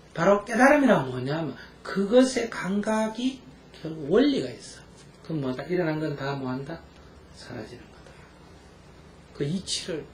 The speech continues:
알아차리는 게 무상이에요. 그, 그 감각이란 것은 쾌든 불쾌든 결국 다 뭐다? 고의 뿌리예요.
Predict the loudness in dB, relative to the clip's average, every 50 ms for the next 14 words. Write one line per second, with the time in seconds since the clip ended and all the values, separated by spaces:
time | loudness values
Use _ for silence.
0 | -20 -20 -18 -18 -16 -16 -16 -14 -10 -8 -8 -8 -8 -10 -12 -16 -18 -18 -18 -16
1 | -16 -14 -14 -12 -12 -12 -14 -16 -18 -20 -20 -20 -20 -20 -20 -20 -20 -20 -20 -20
2 | -20 -20 -20 -20 -20 -20 -20 -20 -20 -20 -20 -8 -2 0 0 2 4 2 2 2
3 | 0 -4 -8 -6 -6 -6 -6 -6 -6 -6 -6 -8 -8 -8 -10 -10 -10 -10 -8 -6
4 | -4 -2 -2 -2 -2 -2 -4 -6 -6 -6 -8 -8 -8 -8 -8 -6 -4 -2 -2 -2
5 | -4 -6 -10 -10 -10 -10 -10 -12 -12 -12 -12 -14 -16 -18 -20 -20 -20 -20 -20 -16
6 | -8 -4 -2 -2 0 -2 -4 -6 -10 -18 -20 -20 -20 -20 -20 -20 -20 -20 -20 -20
7 | -20 -20 -20 -20 -20 -20 -20 -20 -20 -6 -4 -2 0 0 -2 -4